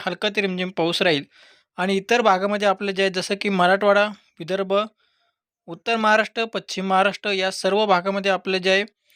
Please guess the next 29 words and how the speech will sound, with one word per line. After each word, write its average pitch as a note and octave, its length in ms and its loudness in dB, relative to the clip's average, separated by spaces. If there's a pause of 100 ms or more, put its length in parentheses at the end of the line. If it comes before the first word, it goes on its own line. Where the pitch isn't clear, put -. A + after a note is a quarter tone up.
(240)
अ, E3 120 2
उद्याच्या G3 400 -2
दरम्यान F#3+ 340 0
दुपारनंतर F#3+ 580 2
फक्त - 280 -6
ढगाळ F#3 300 2
वातावरण G3 420 2
राहील, F#3+ 200 -2 (240)
अ, D#3+ 360 2
आणि F#3 340 -2 (500)
रात्रीच्या F#3+ 380 0
दरम्यान G3 380 2
हवामान F#3 400 0
जे F#3 80 2
आहे F3+ 100 2
पूर्णपणे F3+ 640 -6
कोल्ड E3+ 380 2
राहील. D3+ 240 4 (640)
म्हणजे F#3+ 240 -2
जे A#3 80 0
आहे A3+ 140 2
शेतकरी G#3+ 360 -2
मित्रांनो, G#3+ 420 0
राज्यामध्ये G3 440 2
आता F#3 260 2
जे G3 120 -4
आहे G3 80 -2
पावसाची F#3+ 680 -2 (460)
शक्यता F3+ 560 0